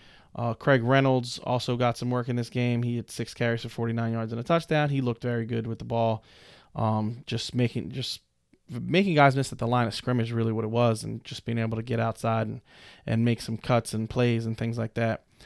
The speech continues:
Terrell Williams had a really nice catch on the sideline. I was really happy to see that. Geronimo Allison also had, you know, two catches in this game, three targets.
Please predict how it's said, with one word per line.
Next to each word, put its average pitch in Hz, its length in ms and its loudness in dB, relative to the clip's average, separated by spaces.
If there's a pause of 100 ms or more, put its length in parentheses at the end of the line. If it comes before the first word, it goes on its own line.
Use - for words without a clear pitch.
(220)
Terrell 139 380 12
Williams 160 460 6
had 127 140 2
a 117 60 2
really 139 340 6
nice 127 200 2
catch 123 240 2
on 120 80 0
the 117 60 -4
sideline. 123 680 4 (300)
I - 40 -4
was 110 140 -2
really 120 220 4
happy 117 240 2
to 107 60 -6
see 110 220 -8
that. 143 260 6
Geronimo 120 360 2
Allison 131 380 2
also 127 300 0
had, 131 280 2
you 127 140 -2
know, 120 80 0
two 131 200 -4
catches 131 300 0
in 127 80 -6
this 127 160 -2
game, 127 260 0
three 127 160 -4
targets. 127 520 0